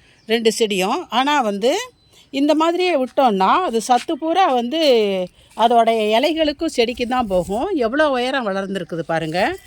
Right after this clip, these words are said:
அப்படியே கொடி மாதிரி வேற ஓடுது. இ-, இந்த மல்லி வந்து மதுரை மல்லி. இப்ப நான் இந்த ப-, பெயிண்ட் டப்பால இருக்கிறது மதுரை மல்லி. மொட்டு எவ்வளோ பெருசா வந்திருக்கு. ஒரு ரெண்டு, மூணு இடத்துல மொட்டுக்கள் இப்ப வர ஆரம்பிக்குது.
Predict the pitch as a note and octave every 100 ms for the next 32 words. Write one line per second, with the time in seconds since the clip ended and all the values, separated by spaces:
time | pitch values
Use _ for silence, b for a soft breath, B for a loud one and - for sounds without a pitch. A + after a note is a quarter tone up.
0 | B B G#3+ A3+ E4 F4 C4+ D4+ E4 D#4+
1 | D4 D#4 C#4 A3+ G#3+ F#3 F3 F3 G3 F#3+
2 | D3+ E3 A3+ G#4+ - _ B B B B3+
3 | C4+ D4+ F4 F#4 F4 E4+ D#4+ C#4+ D4+ F4
4 | C#4+ B3 A#3 A3+ A#3+ D4 A#3+ F#3+ F#3+ C4+
5 | F#4 C4 A#3 G#3+ G#3 G3+ G3 _ _ _
6 | G3+ G#3 F#3+ F#3 - B3+ D#4 D#4 C4+ A#3+
7 | G#3+ G3 F#3+ G3 B3 A#3 G3+ A#3 F#3+ D#3+
8 | F3 D4 G4 B B B A3+ C4 E4 C4
9 | A#3 B3 A3 A3 B3 G3+ F#3 F3+ C#4 D4+
10 | C4+ A#3 A3 A#3 B3 B3 A#3+ A#3 B3 C#4
11 | G#3+ G3+ A#3 A#3 F#3+ F3+ F3 A3 F3+ G3
12 | A3+ E3+ D3 C#3 E3